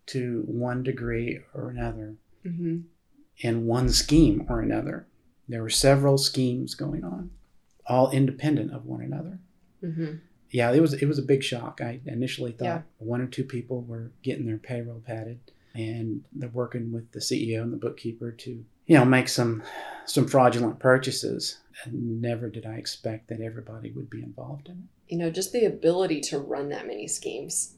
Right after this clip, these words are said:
Speaker 2: from, like, a, I mean, how do you keep that many people to keep their <laughs> mouths shut for that long? But also, I mean, we've talked about this before, that you did have these controls in place, but once everybody is part of a scheme,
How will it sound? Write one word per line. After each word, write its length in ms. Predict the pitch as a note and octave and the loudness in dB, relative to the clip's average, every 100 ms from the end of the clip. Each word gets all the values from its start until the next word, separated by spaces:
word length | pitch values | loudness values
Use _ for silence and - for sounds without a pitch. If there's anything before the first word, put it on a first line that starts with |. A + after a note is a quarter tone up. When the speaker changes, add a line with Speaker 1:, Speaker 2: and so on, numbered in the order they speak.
| _ | _
Speaker 2:
from, 200 | F#3 F3 | -2 0
like, 240 | D#3+ D3 D3+ | 2 0 0
a, 420 | C#3+ - - D#3+ E3 _ - E3+ E3+ - - _ | 0 2 0 -4 -14 _ -20 -20 -18 -16 -18 _
I 40 | F3 | -4
mean, 100 | D#3+ | -2
how 140 | F#3 | -2
do 60 | F#3 | -4
you 80 | E3 | -2
keep 200 | E3+ E3 | -2 0
that 140 | - | -2
many 140 | B2+ C#3+ | -2 -6
people 300 | D#3 D3+ D3+ | -6 -6 -6
to 60 | - | -6
keep 240 | G3+ - | -8 0
their 100 | A3 | 4
<laughs> 60 | A#3 | 10
mouths 240 | A3+ - | 10 10
shut 240 | A3 F3+ - | 10 10 10
for 80 | G3+ | 8
that 260 | G#3+ - F3 | 8 6 6
long? 360 | E3+ A3 - - B4+ G4+ - - | 8 8 6 -4 -6 -6 -2 6
But 140 | G#3 | 8
also, 800 | - F#3 - F3+ D3+ C#3+ D3 D3 _ _ _ _ _ _ - | 8 4 4 4 4 4 -2 -6 _ _ _ _ _ _ -6
I 40 | |
mean, 120 | D#3+ | -4
we've 100 | D#3+ | -2
talked 220 | D#3+ D#3+ - | 0 -2 0
about 200 | D3+ D3+ | -2 -2
this 120 | D3 | -8
before, 560 | D#3 - E3 D#3 D#3 | -8 0 2 2 2
that 140 | C#3+ - | 0 -2
you 120 | F3+ | -4
did 340 | D#3+ F#3+ G3+ G3 | 2 8 10 8
have 340 | E3+ F3+ E3+ | 2 0 2
these 180 | D#3+ D#3+ | 2 2
controls 460 | D#3 - E3 D#3+ C3 | -2 0 2 2 -2
in 120 | C#3+ | -6
place, 640 | D#3+ C#3+ A#2 E3+ - - _ _ _ _ _ | -2 0 0 -2 -4 -4 _ _ _ _ _
but 240 | E3+ C#3+ - - _ _ _ _ | 4 4 2 -12 _ _ _ _
once 500 | C#3 D3+ F#3+ F#3+ - - - | 0 4 4 4 -2 0 4
everybody 480 | E3 F3+ E3 D#3 D3 | 6 6 6 6 4
is 160 | D3+ - - | 2 -6 2
part 220 | F3+ - | 4 4
of 120 | D3+ C#3+ | 2 0
a 40 | |
scheme, 560 | - - E3 C#3 C3+ | -2 2 2 4 0